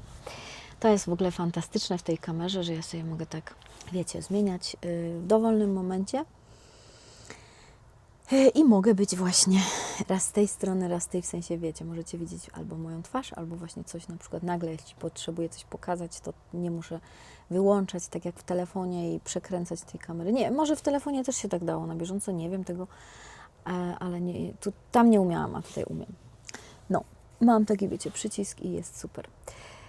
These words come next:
No, muszę Wam powiedzieć, że no tak, jest już kolejny dzień, bo to wczoraj to ja już nic nie nagrałam, bo ja byłam już po prostu tak podekscytowana tym wszystkim, że już, y, poza tym, co Wam <laughs> powiedziałam,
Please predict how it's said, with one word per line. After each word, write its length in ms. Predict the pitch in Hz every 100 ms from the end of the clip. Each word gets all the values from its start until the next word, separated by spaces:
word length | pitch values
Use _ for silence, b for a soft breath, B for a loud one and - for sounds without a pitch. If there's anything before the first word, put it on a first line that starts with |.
| B
No, 160 | 202 -
muszę 180 | - 202
Wam 160 | 196
powiedzieć, 280 | 196 185 185
że 480 | 185 185 185 180 -
no 640 | - 190 190 185 185 185 - -
tak, 260 | - 165 -
jest 200 | 202 190
już 220 | 190 -
kolejny 420 | - 208 208 202
dzień, 380 | 190 175 190 254 262
bo 440 | 185 180 180 180 180
to 220 | 185 180
wczoraj 360 | 180 - 196 185
to 80 | 190
ja 100 | 190
już 200 | 185 -
nic 200 | 190 -
nie 60 |
nagrałam, 500 | 185 180 170 170 190
bo 100 | 196
ja 100 | 180
byłam 260 | 175 180 180
już 120 | 175
po 80 | -
prostu 240 | - -
tak 160 | - 180
podekscytowana 920 | - 180 180 - - 175 180 180 175
tym 160 | 175 175
wszystkim, 440 | - 170 - 170
że 120 | 175
już, 240 | 170 165 -
y, 140 | 170
poza 240 | - 185 185
tym, 180 | - 175
co 120 | 175
Wam 140 | 185 180
<laughs> 80 | 240
powiedziałam, 460 | 277 - 214 -